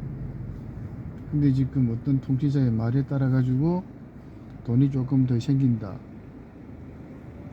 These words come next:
돈이 또 생-, 또 생긴다. 돈 카니까 그러는데, 지방에 지금 무슨 화폐 만든다, 화폐 만들자 그러는데 아주 잘못된 거예요, 그거는.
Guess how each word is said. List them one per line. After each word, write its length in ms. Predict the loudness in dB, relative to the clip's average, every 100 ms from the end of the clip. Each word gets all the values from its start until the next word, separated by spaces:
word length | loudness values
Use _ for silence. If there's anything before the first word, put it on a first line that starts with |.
| -12 -6
돈이 240 | 0 2 2
또 120 | 0
생-, 240 | 0 -2 -6 -8
또 160 | -4 0
생긴다. 520 | 2 2 2 0 -6 -10 -12 -16 -16 -16 -16 -6
돈 220 | 0 2
카니까 360 | 2 2 2 2
그러는데, 540 | 0 0 2 2 0 -4 -10 -14 -14 -14 -14 -4
지방에 500 | 4 6 8 6 6
지금 360 | 4 0 2 2
무슨 280 | 2 0 -2 -6 -14 -14 -14 -14 -8
화폐 220 | -4 2 4
만든다, 380 | 6 6 2
화폐 300 | 0 -2 0
만들자 440 | 2 4 4 2 2
그러는데 560 | 4 4 4 4 4 2 -2 -10 -12 -8 -2
아주 240 | 2 4
잘못된 480 | 4 4 2 0 0
거예요, 140 | 0 2
그거는. 320 | 2 2